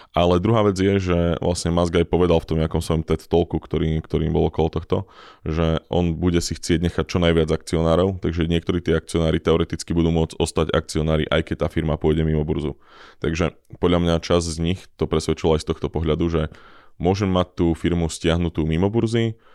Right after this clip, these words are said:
o, s, ako keby novou nejakou energiou, so šancou, že tá, tie moje akcie budú v konečnom dôsledku mať oveľa vyššiu hodnotu. Však o tom sa potom budeme ešte asi ešte baviť, že čo to znamená, keď tá firma už je mimo burzy a, a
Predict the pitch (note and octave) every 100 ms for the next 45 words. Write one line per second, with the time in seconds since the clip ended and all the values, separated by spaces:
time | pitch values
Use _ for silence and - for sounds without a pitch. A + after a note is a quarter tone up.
0 | _ - F2 D#2+ D#2+ D#2+ - - - D#2+
1 | D2+ D#2 D2+ D#2+ D#2+ - - D#2+ D#2+ D#2
2 | D#2 D#2+ E2+ E2 D#2+ D#2 D2+ D2+ E2 E2+
3 | E2+ E2 E2 D#2 D#2 D#2+ - D#2 D#2 D#2+
4 | D2+ D2+ D2+ - D#2 D#2 D#2 D2+ - E2
5 | D#2+ D#2 D2 D#2 D#2 D#2 D#2 - D#2 D2+
6 | D#2 D#2+ D#2+ D#2+ - D#2+ D#2+ F2 G#2+ A2
7 | _ - - - - D#2 D#2+ C#2+ E2 D#2+
8 | D#2 D#2 D#2 D#2 - D#2 - D2+ D#2 E2+
9 | D#2 D#2+ D#2 D#2+ D#2+ D#2 - D2+ D2+ D#2
10 | D#2+ D#2 - E2 D#2+ D#2+ D#2+ D#2+ D#2 D#2+
11 | D#2+ E2 D#2 D2+ -